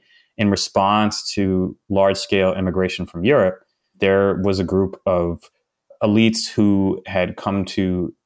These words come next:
believe in the prevailing race science of their day.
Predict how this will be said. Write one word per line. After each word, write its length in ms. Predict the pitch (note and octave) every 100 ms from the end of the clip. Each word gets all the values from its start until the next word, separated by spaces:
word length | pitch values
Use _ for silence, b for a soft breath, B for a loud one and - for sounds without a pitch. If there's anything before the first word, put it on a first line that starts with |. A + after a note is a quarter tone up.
| _ -
believe 420 | G2 G#2 G#2 G2+
in 80 | F#2
the 80 |
prevailing 800 | F2 - F2 G2 G2+ G2 F#2 G2 _ -
race 260 | F#2+ G2+ G2+
science 420 | G#2 F#2+ G2 -
of 80 | F2+
their 140 | F#2
day. 360 | E2+ F2+ E2